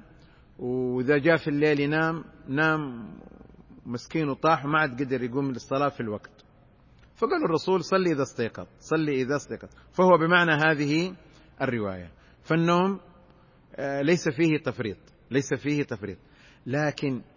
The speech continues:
لكن أنت تعذر بالنوم إذا كان الأمر مثل قضية صفوان بن المعطل، لكن إنك تسهر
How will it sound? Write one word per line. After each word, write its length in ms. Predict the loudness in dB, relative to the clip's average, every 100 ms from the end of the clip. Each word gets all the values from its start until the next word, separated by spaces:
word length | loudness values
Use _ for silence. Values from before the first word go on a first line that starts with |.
| _ -20 _ _ _ _ _ _ -20 -20 -8
لكن 480 | 0 0 0 -6 -8 -12 -20 -20 -20 -20 -20 -20 -20 -20 -20 _ _ -20 _ -20 -20 -20 _ -20 -20 -20 _ _ _ -20 _ _ -8
أنت 180 | -4
تعذر 400 | 0 2 2 0 0
بالنوم 520 | -2 0 2 0 -4 -14 -20 -20 -20 -20 -20 -20 -12 -6
إذا 220 | 0 0
كان 280 | 0 -2 -2
الأمر 360 | -2 0 0
مثل 280 | 0 0 0 0
قضية 140 | 0
صفوان 480 | 0 -2 -4 -2 -2
بن 140 | -2 -2
المعطل، 600 | 0 0 0 -2 -6 -6 -16 _ _ _ _ _ _ _ _ _ _ _ -10
لكن 240 | -8 -4
إنك 260 | -4 -4 0
تسهر 540 | 0 2 0 -2 -2